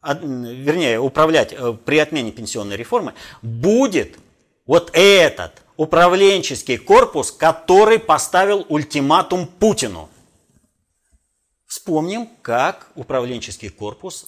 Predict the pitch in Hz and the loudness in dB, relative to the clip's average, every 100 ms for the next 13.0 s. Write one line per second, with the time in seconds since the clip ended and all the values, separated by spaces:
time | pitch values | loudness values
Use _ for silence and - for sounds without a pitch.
0 | - 127 120 110 107 98 143 196 - 110 | -14 -8 -6 -6 -8 -10 -10 -10 -10 -10
1 | 123 127 - 135 143 101 87 82 85 _ | -10 -10 -12 -12 -12 -12 -12 -14 -20 _
2 | _ 170 190 180 170 180 185 - - 180 | _ -8 -6 -4 0 0 0 -4 2 2
3 | 208 180 - 202 208 202 190 185 165 - | 4 0 2 4 6 4 2 -2 -2 -2
4 | 190 - 185 - 196 185 175 196 - 202 | -2 -2 -6 -4 -4 -2 -6 -6 -6 -8
5 | - 226 220 214 226 220 240 254 285 208 | -8 -8 -6 -6 -6 -4 -2 2 0 0
6 | - _ _ _ _ _ _ _ - - | -8 _ _ _ _ _ _ _ -16 -14
7 | 82 - 127 147 156 165 170 180 170 - | -12 -4 -2 2 4 4 4 2 0 -10
8 | _ _ _ _ _ _ _ _ - 139 | _ _ _ _ _ _ _ _ -8 0
9 | 160 220 269 302 277 277 269 262 269 285 | 4 6 6 6 4 6 6 6 4 4
10 | 294 285 262 262 262 285 277 262 269 254 | 6 4 2 0 2 4 6 4 0 0
11 | 254 254 302 254 156 95 78 - _ _ | 0 2 2 2 0 -8 -12 -18 _ _
12 | _ _ - 165 202 185 196 202 226 | _ _ -6 -2 0 4 4 4 0